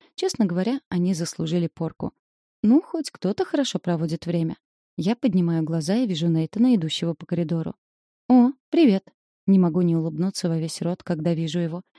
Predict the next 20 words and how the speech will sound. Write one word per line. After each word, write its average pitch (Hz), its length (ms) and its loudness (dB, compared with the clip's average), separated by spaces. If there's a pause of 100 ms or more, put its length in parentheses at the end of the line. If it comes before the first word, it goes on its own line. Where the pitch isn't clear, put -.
(120)
Не 254 100 8
могу 262 220 6
описать 165 540 -4
его. 170 220 -6 (280)
Объективно 190 760 2
он 170 80 2
великолепен. 180 720 -2 (200)
Это 180 200 -2
очевидно, 180 500 0
конечно. 165 520 -4 (320)
Но 196 180 0
в 170 60 -6
нём 269 200 4
есть 196 280 -2
что-то - 320 -6
такое, 240 340 -2
что - 160 -4
заставляет 170 580 -6
меня 165 200 -2
чувствовать, 208 640 -4